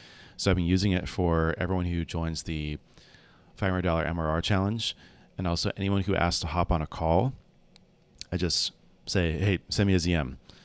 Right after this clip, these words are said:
send me a Zip message, record a, uh, you know, piece of audio, video, or just even send me, like, a text message." But it's easier and better for me to do it there rather than, like, email or my Twitter D Ms where it's gonna get lost, or I'll probably just, like, put it off forever.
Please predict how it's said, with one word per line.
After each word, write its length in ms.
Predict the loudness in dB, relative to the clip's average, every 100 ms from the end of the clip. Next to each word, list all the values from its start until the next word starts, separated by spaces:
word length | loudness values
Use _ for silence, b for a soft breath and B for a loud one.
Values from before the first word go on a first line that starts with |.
| B
send 180 | -6 0
me 60 | 2
a 40 |
Zip 160 | 0 0
message, 500 | -2 0 -2 -4 -6
record 400 | -2 2 4 4
a, 320 | 2 2 -2 b b b b -8
uh, 360 | -4 -4 -6 -8
you 100 | -8
know, 80 | -8
piece 140 | -8 -4
of 80 |
audio, 360 | 2 4 6 4
video, 460 | 4 2 2 2 0
or 140 | 0
just 200 | -2 0
even 160 | 0 0
send 240 | 2 4
me, 80 | 4
like, 180 | 2 -2
a 40 | -8
text 380 | -6 -4 -2 -2
message." 420 | -2 -2 -4 -10 B B B B 2
But 240 | 2 2 -4
it's 300 | -4 -6 -8 _ b b _ _
easier 320 | 0 6 6 6
and 80 |
better 200 | 6 4
for 140 | 2 0
me 100 | -2
to 140 | -2
do 160 | -2 0
it 200 | -2 0
there 360 | 0 2 2
rather 240 | 2 0 0
than, 180 | -2 -2
like, 180 | -6 -4 0
email 480 | 4 4 4 2 0
or 120 | -2
my 100 | -4
Twitter 240 | 0 0
D 160 | 2 0
Ms 220 | 0 -2
where 60 | -4
it's 100 | -4
gonna 160 | -4
get 160 | -4 -4
lost, 500 | -2 -2 -2 -4 -6 B B B B -6
or 300 | -4 -4 -4
I'll 60 | -4
probably 200 | -4 -4
just, 120 | -6
like, 100 | -4
put 160 | -2 0
it 80 |
off 200 | 2 0
forever. 500 | -2 -4 -4 -4 -6